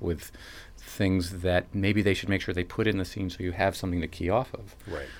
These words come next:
Speaker 1: Or a character trait or something, you know. Um, so sound is a trigger for people in many, many ways. We all have memories of sound. It's a magical thing to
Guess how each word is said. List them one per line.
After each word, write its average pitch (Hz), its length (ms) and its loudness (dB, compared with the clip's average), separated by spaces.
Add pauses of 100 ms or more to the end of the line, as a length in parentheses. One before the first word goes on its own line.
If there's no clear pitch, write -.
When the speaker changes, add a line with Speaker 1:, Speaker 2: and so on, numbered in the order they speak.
(180)
Speaker 1:
Or 78 180 -2
a - 40 -10
character 95 560 -2
trait - 420 0
or - 40 -8
something, - 480 -10
you 82 100 -6
know. 73 200 -6 (640)
Um, 85 460 -2 (260)
so - 200 -2
sound 135 680 0
is 95 140 -4
a 95 80 -2 (280)
trigger 82 420 0
for 76 320 -6
people 78 440 -6
in 78 400 -6
many, 82 260 -2
many 76 260 -6
ways. - 400 -8
We 82 160 -2
all 82 160 2
have 85 300 -4
memories 95 520 -2
of 90 100 -6
sound. 90 460 -4 (100)
It's - 140 -12
a - 20 -8
magical 98 600 -4
thing 76 400 -2 (640)
to 76 500 -4